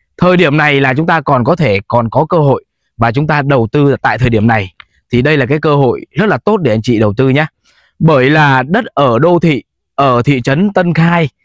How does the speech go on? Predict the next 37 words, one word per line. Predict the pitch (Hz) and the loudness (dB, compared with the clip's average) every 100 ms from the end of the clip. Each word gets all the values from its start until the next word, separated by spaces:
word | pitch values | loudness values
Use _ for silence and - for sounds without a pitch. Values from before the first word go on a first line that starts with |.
| _ | _
mà | - 131 | -4 -2
hiện | 135 123 | 0 0
tại | 127 107 | -2 -2
giá | 127 127 160 - | -2 0 -2 -2
chỉ | 139 | -2
hơn | 107 147 147 | 0 0 2
bốn | 135 165 | 0 0
trăm | 160 139 | -2 0
thôi | 139 120 - _ - | 0 -2 -6 _ -4
thì | |
rất | 104 196 | -2 -2
là | 123 | -4
khó | - 113 | -2 -2
tìm | 135 120 | 0 0
quý | 107 | 0
vị. | 127 - - - | 0 -2 -8 -12
Ở | - 147 | -2 0
thời | 151 170 | 2 2
điểm | 165 139 | 2 0
trước, | 226 262 | 0 0
những | 190 220 | 2 2
cái | |
vị | 208 143 | 2 0
trí | 151 190 | 0 0
này | 175 139 | 2 0
giá | 135 165 | 0 0
đang | 180 | 0
dao | 160 156 | 2 0
động | 123 120 | -2 -2
từ | 131 110 | -2 -2
sáu | - 147 180 | -4 -2 -2
trăm | 208 175 | 0 0
năm | 165 156 | 0 2
mươi | 147 | 0
triệu | 143 147 - - - - - | 0 -2 -4 -20 -20 -20 -10
cho | - 151 | -4 0
đến | 139 147 220 | 2 0 -4